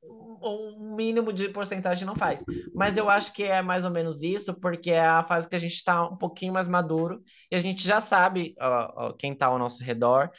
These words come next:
e o que que a gente tá fazendo, mais ou menos, né? Eu teria que, acho que saber mais ou menos.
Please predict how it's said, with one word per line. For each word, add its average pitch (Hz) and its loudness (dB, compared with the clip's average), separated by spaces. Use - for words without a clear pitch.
e 180 0
o 196 -4
que 208 -6
que 220 0
a 214 2
gente 208 -4
tá 196 2
fazendo, 180 0
mais 156 2
ou 170 2
menos, 147 -2
né? 123 -2
Eu 127 0
teria 139 -4
que, - -16
acho - -4
que - -12
saber 143 -2
mais 143 -4
ou 165 -2
menos. 123 -4